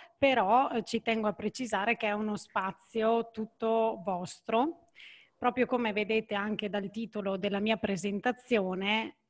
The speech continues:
eh, cosa chiedere all'assistente sociale. Quindi se avete domande, eh,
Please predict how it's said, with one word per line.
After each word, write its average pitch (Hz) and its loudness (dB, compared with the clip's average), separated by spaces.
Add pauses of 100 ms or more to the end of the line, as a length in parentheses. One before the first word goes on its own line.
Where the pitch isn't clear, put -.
eh, 202 -2
cosa 247 4
chiedere 226 0
all'assistente 220 0
sociale. 185 -4
Quindi 202 -2
se - -10
avete 220 0
domande, 208 2 (360)
eh, 202 -2